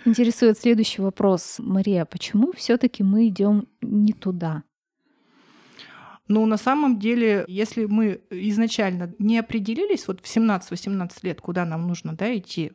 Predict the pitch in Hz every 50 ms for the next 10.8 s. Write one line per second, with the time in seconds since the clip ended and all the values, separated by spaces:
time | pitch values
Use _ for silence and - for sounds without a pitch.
0 | _ - 185 185 185 - 196 185 - 226 220 214 247 233 247 240 220 - 185 -
1 | - - 214 214 208 185 185 - - 180 - - 202 196 185 175 180 - - 196
2 | 185 185 - 175 170 175 175 190 190 202 185 175 175 165 - _ - - - 226
3 | 262 311 294 240 208 180 175 185 185 175 - - - 214 214 220 214 - - 202
4 | - - - 185 185 180 175 180 - - - 196 185 170 - 175 185 180 208 214
5 | 233 226 214 - - 190 - - 190 170 147 - _ - 208 214 233 220 202 190
6 | 202 208 220 220 214 - - - 175 - - - 180 170 175 175 180 180 180 175
7 | 180 170 - 156 - _ - - - - - - - - - - - _ _ _
8 | _ _ 208 226 277 269 - 226 - 208 202 180 175 - 175 175 170 165 185 170
9 | 165 - - - _ - - 170 - _ 220 240 269 262 196 196 214 220 220 -
10 | 196 180 170 165 - - - 196 180 - - 311 370 - -